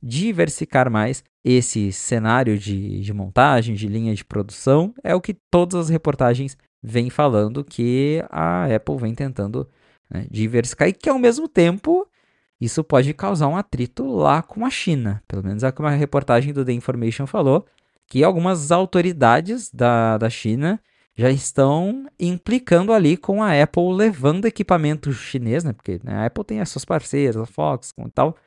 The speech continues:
Da-, eles estão implicando com a Apple começar a levar isso pra outros países, né? Porque, tipo, não, cê, cê vai, tem que produzir aqui.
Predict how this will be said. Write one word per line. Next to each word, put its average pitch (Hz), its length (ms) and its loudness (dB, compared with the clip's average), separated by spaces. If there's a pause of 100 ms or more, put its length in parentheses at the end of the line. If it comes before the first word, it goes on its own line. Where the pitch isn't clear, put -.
(480)
Da-, 147 220 4
eles 156 200 2
estão 185 180 -2
implicando 190 500 -2
com - 80 -6
a 180 100 2
Apple 185 280 0 (420)
começar 170 460 0
a 175 60 2
levar 202 280 2
isso 208 320 -2 (140)
pra 285 180 4
outros 170 640 -2
países, 147 540 2
né? 123 120 -6
Porque, 147 180 -6
tipo, 220 180 -10
não, 113 320 -2
cê, 98 140 -14 (320)
cê 110 240 -4
vai, 117 480 2 (380)
tem 101 160 -2
que 196 340 -2 (180)
produzir 214 380 0
aqui. - 220 0